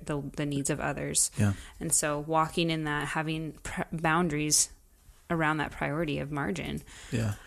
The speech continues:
Speaker 2: I wanna read First Peter, um, three eight real fast, 'cause I
Speaker 1: Mm-hmm.
Speaker 2: feel like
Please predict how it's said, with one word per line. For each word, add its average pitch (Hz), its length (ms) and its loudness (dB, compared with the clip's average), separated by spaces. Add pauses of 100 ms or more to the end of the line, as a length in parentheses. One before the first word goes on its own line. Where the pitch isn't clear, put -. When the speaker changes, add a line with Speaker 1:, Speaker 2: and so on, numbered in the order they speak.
(260)
Speaker 2:
I - 60 -14
wanna 180 160 8
read 131 140 10
First 117 240 4
Peter, 101 440 2 (100)
um, 101 360 0 (100)
three 120 300 0
eight 107 240 0
real 113 140 4
fast, 117 360 2
'cause 175 100 -2
I 104 40 2
Speaker 1:
Mm-hmm. 175 80 -2
Speaker 2:
feel 110 100 4
like 101 260 2